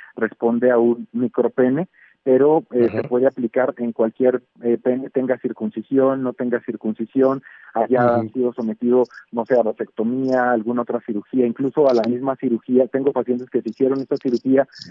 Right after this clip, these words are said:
Speaker 1: de ligamento suspensorio, que no obtuvieron resultados y ahora están utilizando este método. Lo puede usar un hombre
Speaker 2: Ujú.
Speaker 1: diabético, un hombre hipertenso,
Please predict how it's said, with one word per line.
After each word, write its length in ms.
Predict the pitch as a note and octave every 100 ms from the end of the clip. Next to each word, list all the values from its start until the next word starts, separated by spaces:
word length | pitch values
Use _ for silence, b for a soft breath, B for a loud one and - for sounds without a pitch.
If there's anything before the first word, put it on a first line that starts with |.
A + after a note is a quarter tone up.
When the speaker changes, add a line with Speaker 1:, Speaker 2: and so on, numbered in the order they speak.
| B -
Speaker 1:
de 100 | A#2+
ligamento 420 | A#2+ A#2+ B2+ C#3+
suspensorio, 720 | C#3+ - D3+ D3+ D3 C#3 D#3 b _
que 100 | A#2
no 100 | A#2
obtuvieron 420 | A#2+ C#3 C3+ C3+ C3+
resultados 560 | B2+ C#3+ C#3+ C#3 D#3
y 60 | B2
ahora 100 | A#2
están 220 | - B2
utilizando 500 | B2 A#2+ G#2+ A#2 A#2
este 220 | A2+ C3
método. 400 | C#3+ C#3+ G#2 G2+ B B -
Lo 120 | A#2
puede 220 | B2+ B2+
usar 200 | B2 B2
un 120 | B2
hombre 180 | B2+ B2
Speaker 2:
Ujú. 100 | A#2+
Speaker 1:
diabético, 500 | A2+ C3+ - - B2+
un 160 | A#2+ A#2+
hombre 180 | A#2+ A#2
hipertenso, 760 | - A2 - C3+ C#3 B2+ B2